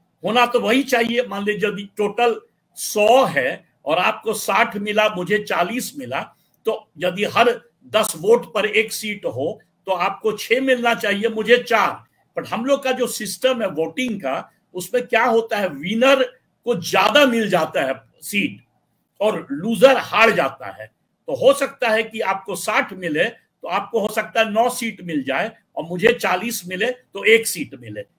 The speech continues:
इसको समझना जरूरी है। जो proportional representation होता है इटली में, कुछ और countries में यूरोप के, तो उसमें सीधा सीधी गणित होता है, आपको चालीस मिलेगा तो चार सीट,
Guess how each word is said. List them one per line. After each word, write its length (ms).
इसको 380
समझना 520
जरूरी 520
है। 180
जो 100
proportional 880
representation 1000
होता 340
है 220
इटली 400
में, 400
कुछ 140
और 320
countries 500
में 80
यूरोप 440
के, 280
तो 280
उसमें 320
सीधा 360
सीधी 300
गणित 420
होता 360
है, 80
आपको 260
चालीस 440
मिलेगा 500
तो 80
चार 240
सीट, 320